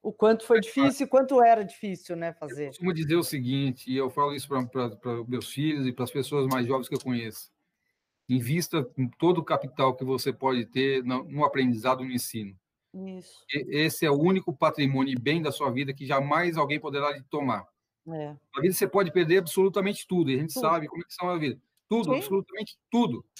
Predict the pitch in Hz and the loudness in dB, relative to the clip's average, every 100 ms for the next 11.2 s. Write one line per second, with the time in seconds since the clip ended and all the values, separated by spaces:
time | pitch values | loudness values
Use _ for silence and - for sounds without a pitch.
0 | - _ _ _ _ 135 220 240 220 208 | -20 _ _ _ _ -4 -2 -2 -2 -4
1 | - 190 185 190 190 202 - - 135 185 | -4 -10 -6 -6 -6 -8 -10 -20 -2 0
2 | 180 175 175 196 196 196 196 185 180 170 | 0 -2 -2 0 0 0 0 0 0 -2
3 | 160 190 185 175 180 - 165 175 170 185 | -2 -4 -4 -4 -4 -4 -4 -4 -6 -6
4 | 165 156 151 156 156 147 156 123 101 - | -4 -4 -6 -4 -6 -2 0 0 -4 -12
5 | _ _ _ 214 226 214 113 214 254 320 | _ _ _ -8 -6 -4 -4 -4 -8 -12
6 | _ - - 170 185 156 - _ _ - | _ -10 -2 0 0 -2 -8 _ _ -4
7 | - 214 277 - 156 262 285 - 269 - | 2 4 4 2 2 2 2 2 -2 -4
8 | _ _ 262 262 - 247 214 220 240 - | _ _ 4 4 0 2 2 2 0 0
9 | 220 202 202 208 202 196 196 226 220 220 | -2 0 -2 0 0 0 -4 -10 -2 0
10 | 202 175 160 147 175 208 196 185 170 180 | 2 0 -2 -2 2 6 8 6 6 4
11 | 165 165 | 2 0